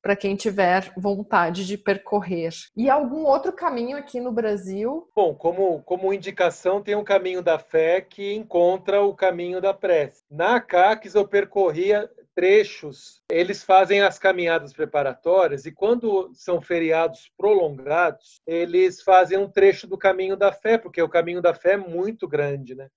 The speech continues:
Speaker 2: O Caminho da Fé, se você pegar o trecho maior, pode ser vinte dias, então seiscentos quilômetros, mas assim, você pode fazer em três, quatro dias também o Caminho da Fé, né? Em São Paulo tem a Serra da Mantiqueira, que é uma joia.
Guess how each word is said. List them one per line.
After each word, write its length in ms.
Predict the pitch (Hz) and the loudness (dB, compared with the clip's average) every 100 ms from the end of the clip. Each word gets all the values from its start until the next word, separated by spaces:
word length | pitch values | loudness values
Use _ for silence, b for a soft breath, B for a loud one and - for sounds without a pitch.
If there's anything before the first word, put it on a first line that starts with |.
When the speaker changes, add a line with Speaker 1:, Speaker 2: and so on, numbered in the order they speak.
| _ | _
Speaker 2:
O 60 | |
Caminho 340 | 170 170 180 196 | -4 -2 -2 0
da 160 | 190 | 0
Fé, 240 | - 180 196 | 2 -2 -2
se 140 | 233 | -4
você 260 | 202 - 185 | -8 -6 -4
pegar 520 | 185 156 165 165 147 | -4 0 2 2 0
o 100 | 143 | -4
trecho 360 | - 165 - | -4 -6 -6
maior, 640 | 156 160 147 143 190 214 - - | -8 -4 -2 0 0 -2 -6 -4
pode 200 | 208 - | -4 2
ser 240 | 220 170 | 2 2
vinte 360 | 160 254 247 220 | 0 -4 -4 -12
dias, 400 | 143 180 147 - | -8 -2 -2 0
então 220 | 185 202 | 2 2
seiscentos 580 | - 190 180 - 214 214 | 4 2 2 4 4 4
quilômetros, 640 | - 185 165 147 127 123 | -2 2 2 2 -4 -14
mas 160 | 139 151 | -4 -4
assim, 360 | 147 - 165 143 | -4 -8 -12 -12
você 160 | _ 165 | _ -12
pode 260 | - 180 180 | 0 0 2
fazer 300 | 190 165 196 | 0 2 0
em 100 | 208 | 0
três, 300 | 196 202 202 | 2 2 2
quatro 380 | 214 214 240 | -2 -2 -2
dias 320 | 240 185 240 233 | -8 -2 -4 -2
também 380 | 175 151 143 | -6 -6 -10
o 60 | 135 | -10
Caminho 360 | 143 139 139 135 | -10 -12 -14 -14
da 100 | 127 | -14
Fé, 360 | _ 143 123 | _ -12 -12
né? 120 | 117 131 | -16 _
Em 140 | 247 240 | -8 -4
São 240 | 233 208 | -2 -2
Paulo 260 | 202 220 220 | 0 0 0
tem 140 | 220 | -2
a 80 | 196 | -2
Serra 340 | - 190 175 175 | 0 2 2 0
da 180 | 151 | -2
Mantiqueira, 720 | 151 156 143 143 170 208 196 | -2 -6 -10 -12 -2 0 2
que 160 | 165 156 | -2 -4
é 60 | 147 | -6
uma 180 | 143 131 | -8 -12
joia. 560 | 123 156 180 170 127 | -6 -2 0 0 -6